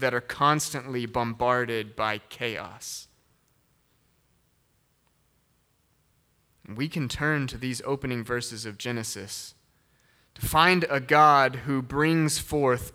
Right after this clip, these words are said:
order out of chaos, who guides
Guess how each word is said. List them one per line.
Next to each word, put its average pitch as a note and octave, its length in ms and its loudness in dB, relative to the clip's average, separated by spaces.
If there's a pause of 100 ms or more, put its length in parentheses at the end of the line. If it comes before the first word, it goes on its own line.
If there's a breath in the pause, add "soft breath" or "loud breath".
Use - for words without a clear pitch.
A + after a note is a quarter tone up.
order A#2 640 2 (460 soft breath)
out A#2 180 0
of G#2 120 -12
chaos, G2+ 800 -10 (400)
who D3 160 2
guides D#3+ 720 6